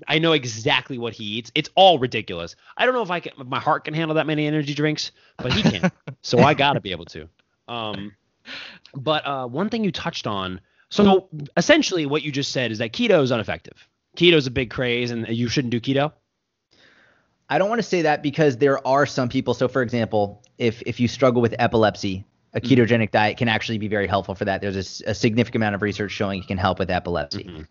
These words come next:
Speaker 2: There are a, a very small percentage of people who enjoy keto, which is, like, great for them, but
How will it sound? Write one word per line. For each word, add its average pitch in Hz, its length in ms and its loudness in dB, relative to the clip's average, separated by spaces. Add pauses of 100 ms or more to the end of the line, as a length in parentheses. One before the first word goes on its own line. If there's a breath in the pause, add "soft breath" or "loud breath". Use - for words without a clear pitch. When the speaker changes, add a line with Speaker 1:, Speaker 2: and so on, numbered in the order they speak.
(220)
Speaker 2:
There 123 260 2
are 135 320 6
a, 110 360 2
a 113 100 2
very 117 460 4
small 117 300 0
percentage 110 480 -2
of 98 120 -4
people 117 500 -2 (200 soft breath)
who 104 380 2 (180)
enjoy 110 400 4
keto, 117 500 4 (120)
which 110 220 -2
is, 95 160 -2
like, 90 180 -2
great 107 360 2
for 113 140 2
them, 117 340 2 (320 soft breath)
but 113 300 2